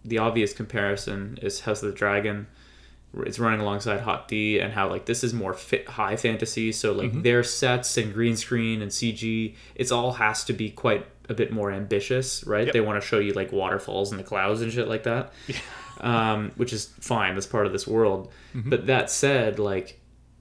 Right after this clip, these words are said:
Speaker 1: it always looked good, but I never,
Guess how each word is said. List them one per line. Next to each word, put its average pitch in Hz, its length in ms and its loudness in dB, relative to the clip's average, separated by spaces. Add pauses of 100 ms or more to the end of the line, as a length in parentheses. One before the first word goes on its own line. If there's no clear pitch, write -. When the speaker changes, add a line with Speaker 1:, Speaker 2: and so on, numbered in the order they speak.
(140)
Speaker 1:
it 135 100 4
always 208 240 4
looked - 240 -2
good, 104 440 6 (480)
but 143 120 2
I 139 80 8
never, 165 800 4